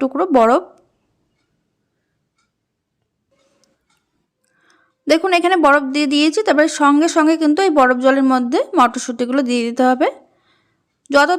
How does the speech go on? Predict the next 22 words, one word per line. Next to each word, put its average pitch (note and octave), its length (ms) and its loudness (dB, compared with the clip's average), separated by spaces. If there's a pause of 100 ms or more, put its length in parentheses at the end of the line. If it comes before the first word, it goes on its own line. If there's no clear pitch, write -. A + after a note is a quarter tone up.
তাড়াতাড়ি D4+ 420 0
পারবেন D4 240 -2 (260)
ঠান্ডা C4+ 340 0
জলের C4+ 300 0
মধ্যে C4+ 220 -2
যদি C#4+ 200 0
মটরশুঁটি C4 380 -2 (100)
দেওয়া C4 220 4
হয় D#4+ 200 0
তাহলে B3+ 280 2
কিন্তু C4 160 -2 (140)
রঙটা B3 300 2 (160)
কিন্তু C#4 240 0
ঠিক D#4+ 120 -4 (160)
একই D4 260 -4
রকম C#4+ 180 0 (140)
থাকবে, B3+ 340 -2 (960)
কালারটা C4 380 0
কিন্তু D4+ 220 0
চেঞ্জ C4+ 240 2 (120)
হবে C#4+ 200 2
না। A#4+ 60 -6